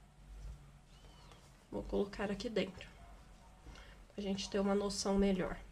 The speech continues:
Tá? Tá assim. Aqui, ó, se vocês não tiverem essa tinta branca, vocês podem pegar a linha branca e fazer aqui, tá? Um pontinho aqui e outro pontinho aqui, só pra dar uma iluminação.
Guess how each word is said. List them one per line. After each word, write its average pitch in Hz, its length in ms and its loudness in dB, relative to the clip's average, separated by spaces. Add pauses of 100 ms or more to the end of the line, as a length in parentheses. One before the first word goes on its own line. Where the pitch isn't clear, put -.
(1200)
Tá? 214 280 8 (320)
Tá 196 180 8
assim. 180 460 4 (800)
Aqui, 277 400 8
ó, 214 180 10 (400)
se - 140 0
vocês 240 400 8
não 302 180 12
tiverem 254 600 12
essa 196 640 8 (120)
tinta 262 640 8
branca, 214 680 8 (440)
vocês - 260 6
podem 269 320 8
pegar 254 380 10
a 233 80 10
linha 240 280 6
branca 254 440 8
e - 20 4
fazer 285 420 10
aqui, 302 340 8
tá? 247 220 8
Um 302 120 10
pontinho 240 500 4
aqui 277 280 8
e 339 40 12
outro 349 180 6
pontinho 339 400 10
aqui, 339 280 6
só 233 180 6
pra 277 180 8
dar 285 140 10
uma 285 140 12
iluminação. 285 760 10